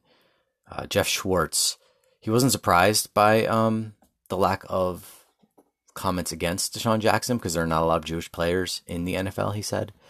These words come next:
um, which is true. But he also said that, and he al-, and he also said he doesn't think Deshaun Jackson should be, like, suspended or, like, you know,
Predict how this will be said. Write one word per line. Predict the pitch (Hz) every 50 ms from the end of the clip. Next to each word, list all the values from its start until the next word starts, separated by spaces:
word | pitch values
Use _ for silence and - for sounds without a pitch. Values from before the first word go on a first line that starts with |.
| - - - - - - _ _ _ _ - -
um, | 78 76 73 78
which | 80 78 -
is | 80 -
true. | - - 87 87 85 92 98 - _ _ _ _ _ _ _ _ _ _ _ 110
But | - 98 98
he | 104
also | 110 107 101 - 113
said | 104 - 113 107 104 101 92
that, | 101 101 98 -
and | 101 107 107 110
he | 110 107
al-, | 98 - 90 - - -
and | 107 113 127 143 127
he | - 104 -
also | - 85 85 - - 92
said | - - 82 78 78
he | 87
doesn't | 87 85 90 87
think | 92 85 -
Deshaun | - 80 - 92 90 87
Jackson | 76 80 80 82 - 95 85
should | - - 69
be, | 73 73
like, | 73 - -
suspended | - - - - 80 82 92 82 80 73 71 71 71
or, | 64 73 76 71 - -
like, | - 62 - - _ _ _ _ _ _ _ _ _ -
you | 90 82
know, | -